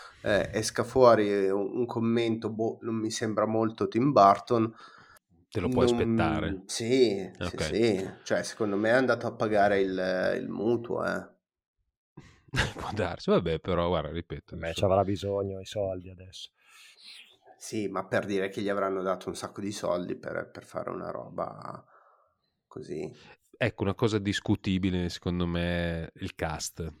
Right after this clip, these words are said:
Speaker 2: Ci sono state delle scelte di cast un po', secondo me, non felicissime in questa serie.
Speaker 3: Secondo me era la roba migliore di tutte,
Speaker 2: Dici?
Speaker 3: invece. Sì,
Speaker 2: Ma
Speaker 3: è praticamente
Speaker 2: anche
Speaker 3: l'unica cosa che ho apprezzato, devo, il cast e la colonna sonora.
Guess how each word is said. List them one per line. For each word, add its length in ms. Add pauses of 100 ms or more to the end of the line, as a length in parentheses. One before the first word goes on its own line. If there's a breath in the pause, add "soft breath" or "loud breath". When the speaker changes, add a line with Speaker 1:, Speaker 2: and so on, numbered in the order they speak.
(120)
Speaker 2:
Ci 160
sono 20
state 240
delle 220
scelte 360
di 140
cast 360
un 180
po', 300
secondo 360
me, 200 (180)
non 160
felicissime 840
in 80
questa 300
serie. 680 (420)
Speaker 3:
Secondo 340
me 120
era 140
la 80
roba 200
migliore 600
di 140
tutte, 460
Speaker 2:
Dici? 40
Speaker 3:
invece. 540 (140)
Sì, 180
Speaker 2:
Ma 300
Speaker 3:
è 40
praticamente 600
Speaker 2:
anche 20
Speaker 3:
l'unica 360
cosa 300
che 120
ho 40
apprezzato, 680
devo, 220
il 160
cast 440
e 320
la 120
colonna 300
sonora. 440